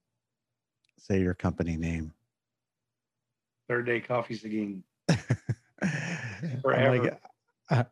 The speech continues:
Speaker 1: I'm like, "We've been talking about this and he hasn't said the name of the coffee yet." So, do you, speaking of the Warrior Council and Veteranpreneur Tribe, how do you, what do you say to vets who are getting out now who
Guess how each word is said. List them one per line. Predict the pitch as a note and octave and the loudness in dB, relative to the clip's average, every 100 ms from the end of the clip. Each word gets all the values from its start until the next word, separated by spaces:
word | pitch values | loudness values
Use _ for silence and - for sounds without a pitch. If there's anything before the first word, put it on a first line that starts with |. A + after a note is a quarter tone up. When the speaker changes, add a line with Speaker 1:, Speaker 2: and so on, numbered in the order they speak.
| _ - | _ 2
Speaker 1:
I'm | B2 A#2+ | 4 6
like, | B2+ A#2+ | 4 4
"We've | B2+ C#3+ C3+ | 4 4 4
been | E3 | 4
talking | D3+ D#3 D3+ | 6 4 6
about | B2+ A#2 | 4 4
this | A#2+ G2+ | 2 4
and | |
he | A#2 | 4
hasn't | A2 C3+ | 4 4
said | G#2+ A2 | 2 2
the | G#2 | 4
name | G#2 | 4
of | G2+ | 2
the | - | 2
coffee | G#2+ G2 F#2 | 2 2 2
yet." | G2+ - - - _ _ _ _ _ _ _ _ _ - | 2 0 -6 -18 _ _ _ _ _ _ _ _ _ 2
So, | E3 D#3 - - D#3 | 4 6 2 0 2
do | C#3+ | 6
you, | F#3 G#3+ G3+ F#3 _ _ _ _ _ _ _ _ _ | 6 6 4 0 _ _ _ _ _ _ _ _ _
speaking | - F#3 F3+ | 0 0 4
of | D3+ | 4
the | G#2 | 6
Warrior | A#2 A#2 | 6 4
Council | - A2 G#2+ A#2 G#2+ - | 4 2 4 2 2 4
and | A2+ G2+ | 2 4
Veteranpreneur | G#2 - - G2 G#2 F#2 | 2 0 -8 0 0 0
Tribe, | E2 E2+ | 0 -2
how | - - F3+ | -2 0 2
do | G#3+ | 4
you, | A3 G#3 F3+ - - _ _ _ _ _ _ - | 4 2 0 -4 -16 _ _ _ _ _ _ -6
what | C#3 C3+ G3+ | 0 4 4
do | |
you | A#3 G3+ | 6 4
say | - D3+ | 4 2
to | C3+ | 4
vets | A#2+ A#2+ - | 4 2 2
who | A#2+ | 2
are | |
getting | G#2 G#2 G2 | 4 4 4
out | G2 E2+ | 2 2
now | G2+ F#2+ F#2 F#2+ F#2 | 2 4 4 2 2
who | G#2 G2 G2 | 2 2 0